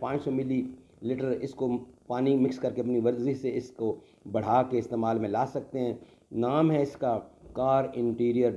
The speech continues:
ड्रेसिंग, extra shine and protect your vehicle, dashboards,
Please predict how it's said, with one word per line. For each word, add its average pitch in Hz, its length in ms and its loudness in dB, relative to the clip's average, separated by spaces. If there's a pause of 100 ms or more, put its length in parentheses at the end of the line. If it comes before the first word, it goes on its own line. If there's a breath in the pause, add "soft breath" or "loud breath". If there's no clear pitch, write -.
ड्रेसिंग, 131 440 -2 (440 loud breath)
extra 170 420 0
shine 127 340 0 (120)
and 107 280 -4
protect 131 500 2 (400 soft breath)
your 110 300 2
vehicle, 156 480 4 (560)
dashboards, 156 720 4